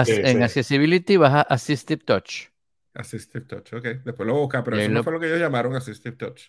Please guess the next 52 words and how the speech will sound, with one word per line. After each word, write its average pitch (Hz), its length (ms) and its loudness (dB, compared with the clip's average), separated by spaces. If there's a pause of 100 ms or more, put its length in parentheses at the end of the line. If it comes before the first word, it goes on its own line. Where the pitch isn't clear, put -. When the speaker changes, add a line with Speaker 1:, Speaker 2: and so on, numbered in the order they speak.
(140)
Speaker 1:
Bueno, 98 420 -4
para 95 160 -6
que 98 100 0
Speaker 3:
Ellos 117 60 2
Speaker 1:
tú - 40 0
Speaker 3:
lo - 60 4
Speaker 1:
veas. - 20 2
Speaker 3:
llamaron 135 340 -2
Double 135 220 -2
Speaker 2:
No, 104 40 -4
Speaker 3:
Tap, 104 220 -4
Speaker 2:
eh. - 80 -10
Speaker 3:
entonces - 280 -14
hay 113 100 -6
que 131 100 -8
ver 120 600 -2 (440)
cuál 117 180 -4
es 127 60 0
la 139 60 4
diferencia 123 400 -4
entre 117 180 -10
uno 117 140 -8
y 120 40 -6
el 104 120 -8
otro. - 140 -20
Speaker 1:
Y 101 140 -8
ahí 90 120 -4
está 107 340 -6
Hand 120 400 -2
Speaker 3:
To 131 120 4
be 117 140 0
Speaker 1:
Gestures. 120 300 -2 (880)
Y 139 120 4
Speaker 2:
Hand - 20 8
Speaker 1:
de 127 80 8
hecho 123 240 6
puedes, 147 260 4
Speaker 2:
Gestures. - 100 -14 (260)
Speaker 1:
puedes 139 260 4
poner 131 380 0 (240)
pinch, 160 380 -4
double 123 340 -2
pinch, 147 420 -8
clench, 135 440 -4
double 123 300 -4
clench 160 340 -6
y 139 60 -10
puedes 123 280 -2
Speaker 3:
Claro. - 20 -6
Speaker 1:
decir, 127 460 -8 (1700)
Speaker 3:
Sí. 120 120 0
Speaker 1:
wow, 80 160 -10